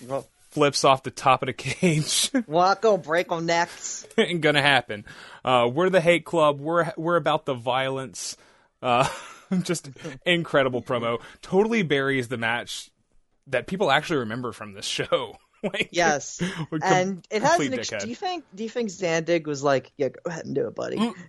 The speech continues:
Speaker 1: 'Cause Zandig, being Zandig, just lo-, his love for Justice Payne,
Speaker 2: Fuck
Speaker 1: his love
Speaker 2: those
Speaker 1: for his
Speaker 2: children,
Speaker 1: voice.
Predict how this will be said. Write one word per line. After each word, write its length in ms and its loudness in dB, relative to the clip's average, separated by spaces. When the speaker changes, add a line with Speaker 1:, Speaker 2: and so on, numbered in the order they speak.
Speaker 1:
'Cause 220 4
Zandig, 520 4
being 180 4
Zandig, 640 4
just 200 -6
lo-, 200 2
his 200 -10
love 240 2
for 80 -14
Justice 400 -6
Payne, 460 -4
Speaker 2:
Fuck 240 -2
Speaker 1:
his 40 0
love 100 4
Speaker 2:
those 80 2
Speaker 1:
for 60 2
his 120 0
Speaker 2:
children, 320 0
Speaker 1:
voice. 80 -8